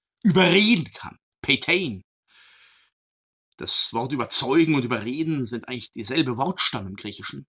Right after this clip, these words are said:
auch im Deutschen ja sehr nah. Aber den Sophisten geht's nicht um das Überzeugen von der Wahrheit,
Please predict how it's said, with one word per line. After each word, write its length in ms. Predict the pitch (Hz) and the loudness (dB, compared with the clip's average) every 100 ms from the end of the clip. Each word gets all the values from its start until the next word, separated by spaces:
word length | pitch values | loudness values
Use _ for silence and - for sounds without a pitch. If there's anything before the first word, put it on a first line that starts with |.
| _ | _
auch 120 | - | -12
im 120 | 101 | -8
Deutschen 340 | 101 139 - 110 | -4 -4 -4 -6
ja 80 | |
sehr 160 | 101 127 | -4 -4
nah. 320 | 98 95 151 - - - - 131 | -4 -6 -8 -12 -20 -20 -10 -4
Aber 80 | |
den 240 | 147 156 - - | 0 0 -2 -2
Sophisten 380 | 170 220 - | 2 2 2
geht's 240 | 202 - - | 2 2 4
nicht 340 | 240 - - | 2 0 2
um 100 | 190 | 4
das 180 | 180 175 | 4 4
Überzeugen 880 | 233 165 - - 339 349 254 170 139 | 4 2 4 4 4 2 0 0 -2
von 120 | 127 | -4
der 100 | 117 | -4
Wahrheit, 340 | 127 175 139 | -8 -8 -10